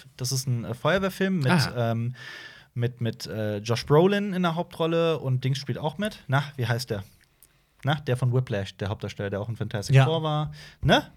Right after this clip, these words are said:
Speaker 3: Mhm.
Speaker 1: Genau
Speaker 3: Ich hab's
Speaker 1: der.
Speaker 3: gleich. Ich überlege.
Speaker 1: Genau der. Du überlegst.
Speaker 2: Denk nach.
Speaker 1: Ähm,
Speaker 2: Denk.
Speaker 1: es ist basiert auf einem realen, äh,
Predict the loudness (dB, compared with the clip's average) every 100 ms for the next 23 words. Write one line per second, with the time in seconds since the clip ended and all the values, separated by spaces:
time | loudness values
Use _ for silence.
0 | _ 4 6 4 2 4 8 12 12 12
1 | 10 10 6 0 6 8 8 6 6 6
2 | 6 6 8 8 8 6 2 -2 -16 -20
3 | -20 -2 4 6 8 6 4 2 4 4
4 | 2 -2 -4 -2 -4 -8 _ -20 _ _
5 | 0 4 2 2 -2 0 -2 0 2 4
6 | 4 2 -4 -14 _ -20 -20 -6